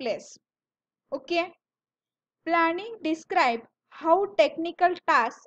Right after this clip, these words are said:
are going to take place. Planning is important because of technical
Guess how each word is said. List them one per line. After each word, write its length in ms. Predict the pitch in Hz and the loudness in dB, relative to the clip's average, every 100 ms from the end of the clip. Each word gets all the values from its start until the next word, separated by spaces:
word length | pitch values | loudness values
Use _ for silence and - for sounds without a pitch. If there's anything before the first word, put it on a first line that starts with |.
| - | -4
are 160 | 294 302 | -2 -2
going 460 | 247 302 311 381 - | 0 0 0 -4 -6
to 100 | 349 - | -8 -2
take 300 | 285 254 - | -2 -2 -6
place. 380 | 254 190 - - _ _ _ _ _ _ _ _ _ - | -4 -4 -6 -20 _ _ _ _ _ _ _ _ _ -6
Planning 380 | 285 277 302 330 | -2 -2 -2 -2
is 140 | 349 | -2
important 600 | 339 277 269 240 220 226 | -2 -2 -2 0 -2 -6
because 340 | 254 262 285 285 | -6 0 2 2
of 220 | 339 453 - _ _ _ _ _ - | 0 0 -10 _ _ _ _ _ 0
technical 500 | 302 311 349 381 | 0 0 -6 -2